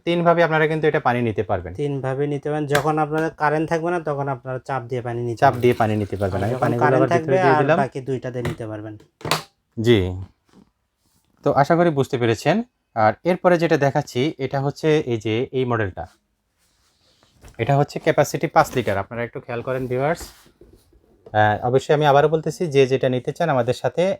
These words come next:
Speaker 1: স্ক্রিনশটে, আহ, ছবি শেয়ার করবেন ইমো অথবা WhatsApp নাম্বারে, অথবা, উম,
Speaker 2: মডেল
Speaker 1: মডেল
Speaker 2: নাম্বার
Speaker 1: নাম্বার
Speaker 2: শেয়ার
Speaker 1: অথবা
Speaker 2: করবেন।
Speaker 1: ক্যাপাসিটি, ক্যাপাসিটি শেয়ার করবেন।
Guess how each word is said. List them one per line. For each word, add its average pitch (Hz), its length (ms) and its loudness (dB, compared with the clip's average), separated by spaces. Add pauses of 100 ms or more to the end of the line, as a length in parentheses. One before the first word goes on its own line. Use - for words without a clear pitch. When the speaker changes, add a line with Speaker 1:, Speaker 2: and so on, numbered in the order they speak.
Speaker 1:
স্ক্রিনশটে, 127 600 -2
আহ, 110 1040 -2
ছবি 123 240 2
শেয়ার 113 240 4
করবেন 143 380 0
ইমো 120 200 -2
অথবা 117 320 2
WhatsApp 117 340 0
নাম্বারে, 139 360 2
অথবা, 117 460 2
উম, 117 80 -8
Speaker 2:
মডেল 104 560 -6
Speaker 1:
মডেল 131 200 2
Speaker 2:
নাম্বার 131 140 4
Speaker 1:
নাম্বার 131 220 4
Speaker 2:
শেয়ার 143 80 4
Speaker 1:
অথবা 131 100 0
Speaker 2:
করবেন। 131 120 2
Speaker 1:
ক্যাপাসিটি, 127 560 0 (460)
ক্যাপাসিটি 123 440 2
শেয়ার 101 220 2
করবেন। 87 300 -6